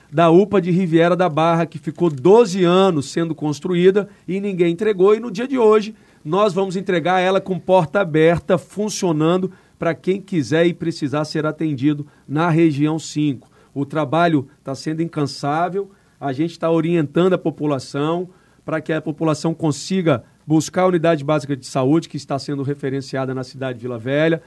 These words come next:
e buscar o pronto atendimento e a upa, a partir de hoje também, vinte e quatro horas,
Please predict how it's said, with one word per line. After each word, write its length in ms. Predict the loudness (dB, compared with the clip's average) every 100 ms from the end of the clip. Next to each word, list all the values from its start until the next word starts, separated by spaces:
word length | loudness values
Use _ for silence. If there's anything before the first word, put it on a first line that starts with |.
| _ 0
e 100 | 0
buscar 360 | 0 -2 -2
o 60 | 0
pronto 280 | -2 -4 -4
atendimento 600 | -4 -2 0 2 2 2
e 60 |
a 80 | 2
upa, 340 | 4 2 0 -4
a 20 |
partir 300 | -4 -4 -4
de 100 | 0
hoje 240 | 0 -2
também, 400 | -6 -2 0 0
vinte 180 | -6 -12
e 40 |
quatro 300 | -8 -8 -6
horas, 380 | -4 -4 -6 -12